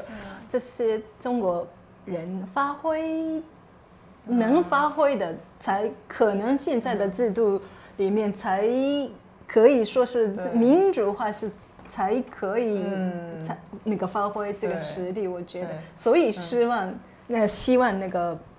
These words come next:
Speaker 2: 那个民，民主化。但是我们外国人做的事情其实是，
Speaker 1: 嗯。
Speaker 2: 嗯，
Speaker 1: 就顶，
Speaker 2: 很少，
Speaker 1: 对，
Speaker 2: 就
Speaker 1: 就是顶多是声援一下，
Speaker 2: 唯一，
Speaker 1: 或者能够，
Speaker 2: 对，观看而已。
Speaker 1: 对，能够帮助一些个别的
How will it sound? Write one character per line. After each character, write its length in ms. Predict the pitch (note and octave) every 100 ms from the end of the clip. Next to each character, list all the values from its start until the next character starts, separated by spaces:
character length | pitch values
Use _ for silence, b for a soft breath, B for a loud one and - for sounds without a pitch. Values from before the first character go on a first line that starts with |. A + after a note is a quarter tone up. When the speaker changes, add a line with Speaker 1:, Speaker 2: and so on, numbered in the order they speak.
| - - - - - -
Speaker 2:
那 100 | F#3
个 180 | F#3 E3
民， 500 | E3+ F3 G3 G#3+ A3+ - -
民 220 | F#3+ G3+
主 200 | G3 F3
化。 260 | G3 F#3+ - B B
但 100 | C4
是 160 | C4+ D4
我 200 | B3 A3+
们 180 | D#4
外 240 | G4 G4+ B3+
国 180 | A#3 A3
人 320 | F3 F#3+ A3 - - - C4+ A#3+ B B B -
做 240 | - C#4+
的 100 | G#3
事 220 | - B3
情 260 | A3+ G3+ G#3
其 200 | - C4
实 200 | - G3+
是， 400 | - A#3 G#3 F#3
Speaker 1:
嗯。 680 | G3 F3+ F3 E3+ E3+ E3+ F3+ - - - - A#3
Speaker 2:
嗯， 460 | G#3+ G#3 F#3+ G3
Speaker 1:
就 80 | A3
顶， 180 | E3 G3
Speaker 2:
很 220 | G3+ A3+
少， 360 | - F#3+ - -
Speaker 1:
对， 120 | A3+ D#4
Speaker 2:
就 200 | B3+ F#3
Speaker 1:
就 60 |
是 80 | -
顶 140 | A3
多 100 | A3+ B3
是 140 | B3+
声 300 | - C4 C#4
援 200 | G3+ F3
一 60 | F3+
下， 260 | F#3+ E3+ G3+
Speaker 2:
唯 80 |
一， 40 | F#3
Speaker 1:
或 0 |
者 120 | G3
能 100 | F#3+
够， 80 | A#3+
Speaker 2:
对， 80 | A#3+
观 220 | A#3 G#3+
看 240 | G#3 G3
而 220 | E3+ F3+ A3
已。 20 |
Speaker 1:
对， 160 | B3
能 180 | G#3+ G#3+
够 120 | C4
帮 260 | A#3+ B3 A#3+
助 100 | A#3+
一 80 | G3+
些 140 | G3+
个 240 | F#3+ F4 A#3
别 240 | F3+ E3
的 340 | F3+ E3+ D3